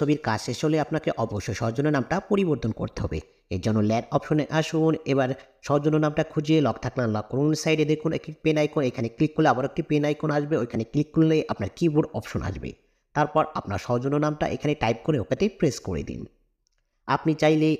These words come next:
এই লেখার কালারও পরিবর্তন করে নিতে পারবেন। এই জন্য লেখাটা সিলেক্ট থাকা অবস্থায় টেক্সট অপশন এসে স্লাইড করে কালারে আসবেন। তারপর যেকোনো একটা কালার চুজ করে ওকেতে প্রেস করে দিবেন। এইভাবে এই ডিজাইনের যে লেয়ারগুলো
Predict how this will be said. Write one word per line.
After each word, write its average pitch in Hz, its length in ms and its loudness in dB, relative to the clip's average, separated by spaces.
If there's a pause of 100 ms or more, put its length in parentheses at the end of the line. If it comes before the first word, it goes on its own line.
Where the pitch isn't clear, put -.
(100)
এই 131 120 2
লেখার - 260 -2
কালারও 117 300 -2
পরিবর্তন 143 440 0
করে 156 200 4
নিতে 226 240 2
পারবেন। 87 280 -6 (200)
এই 101 100 0
জন্য 110 220 2
লেখাটা 110 240 -2 (100)
সিলেক্ট 160 320 0
থাকা 160 220 0
অবস্থায় 151 440 0
টেক্সট - 240 -4 (100)
অপশন - 220 0 (140)
এসে 165 160 0 (180)
স্লাইড 101 280 -4 (100)
করে 147 140 4 (100)
কালারে 73 340 -4
আসবেন। 64 240 -8 (440)
তারপর 156 300 2 (120)
যেকোনো 104 240 -4
একটা - 200 -6
কালার 151 360 0
চুজ 113 140 -6 (100)
করে 156 220 2
ওকেতে 120 220 -2 (140)
প্রেস 190 180 0 (120)
করে 76 200 -6
দিবেন। 65 220 -8 (760)
এইভাবে 151 320 4 (160)
এই 104 140 -2
ডিজাইনের 104 380 0
যে - 140 0
লেয়ারগুলো 101 360 0